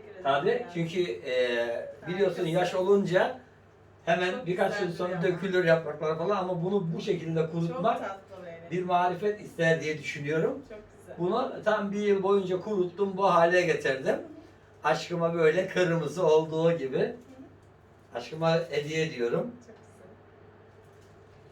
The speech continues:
Speaker 1: güzel.
Speaker 2: Çiçeğimizi de
Speaker 1: Harikasın.
Speaker 2: şöyle
Speaker 1: Çok
Speaker 2: bırakalım.
Speaker 1: teşekkür ederim.
Speaker 2: Nasıl buldun hayatım bunu?
Speaker 1: Harika, çok güzel. Gül var. Kıpkırmızı.
Speaker 2: Gül var, evet. Bu
Speaker 1: Orada.
Speaker 2: böyle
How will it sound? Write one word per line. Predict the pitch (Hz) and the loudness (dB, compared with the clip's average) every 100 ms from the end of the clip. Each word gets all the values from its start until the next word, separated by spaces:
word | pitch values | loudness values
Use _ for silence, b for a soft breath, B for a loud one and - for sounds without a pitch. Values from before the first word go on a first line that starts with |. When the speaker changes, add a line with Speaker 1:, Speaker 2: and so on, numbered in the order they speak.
| - - - - - | -20 -20 -20 -20 -20
Speaker 1:
güzel. | - - | -16 -12
Speaker 2:
Çiçeğimizi | 147 139 139 | -2 -2 -2
de | 139 | -6
Speaker 1:
Harikasın. | - | 2
Speaker 2:
şöyle | 139 131 | 2 2
Speaker 1:
Çok | 127 | 0
Speaker 2:
bırakalım. | 123 143 160 | -2 -2 0
Speaker 1:
teşekkür | 214 - - - | -2 -6 -14 -14
ederim. | 175 165 - | -16 -16 -10
Speaker 2:
Nasıl | 165 202 220 | -2 -2 0
buldun | 202 190 175 | -2 -2 0
hayatım | 180 180 226 202 | 0 0 -2 -4
bunu? | 196 | -4
Speaker 1:
Harika, | 330 - 185 - | -4 -6 -16 -18
çok | 277 262 - | -18 -20 -20
güzel. | 226 190 165 - - - - - - - | -20 -16 -18 -18 -20 -20 -20 -20 -20 -20
Gül | 208 180 156 | -20 -16 -16
var. | - - - - | -16 -18 -20 -20
Kıpkırmızı. | - - 135 151 | -20 -12 -10 -8
Speaker 2:
Gül | 147 | -6
var, | 135 131 | -6 -2
evet. | 139 120 117 - - - - - - 359 | -2 -2 -8 -16 -20 -20 -20 -20 -18 -14
Bu | |
Speaker 1:
Orada. | - | -8
Speaker 2:
böyle | 139 135 131 131 381 - | -4 -2 -2 -2 -4 -6